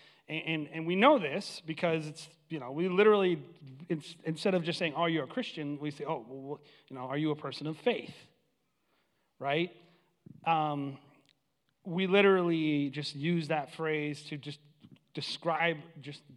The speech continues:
being a person who practices a religion at all. So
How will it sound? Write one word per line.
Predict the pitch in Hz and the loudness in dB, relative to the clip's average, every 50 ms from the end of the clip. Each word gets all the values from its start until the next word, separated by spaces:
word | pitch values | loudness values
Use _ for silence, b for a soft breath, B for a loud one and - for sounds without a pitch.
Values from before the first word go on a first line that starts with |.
| - | -4
being | - 170 175 170 156 | 0 0 2 2 0
a | 151 | 0
person | - - 170 151 - 156 147 | 0 0 0 0 -2 -2 -4
who | 156 143 | -4 -4
practices | - - - 160 196 - - 175 - - 160 151 - - - | -4 -2 0 0 0 0 -2 -8 -8 -6 -8 -8 -10 -10 -10
a | - 143 | -8 -8
religion | 135 147 147 160 165 139 151 135 131 | -8 -8 -8 -8 -6 -6 -6 -8 -6
at | 120 127 | -4 -2
all. | 156 180 - - - - - B B B B B B B B B | 0 0 0 -2 -4 -12 -20 B B B B B B B B B
So | - - - 208 196 190 180 170 - | -4 4 8 8 10 10 8 6 2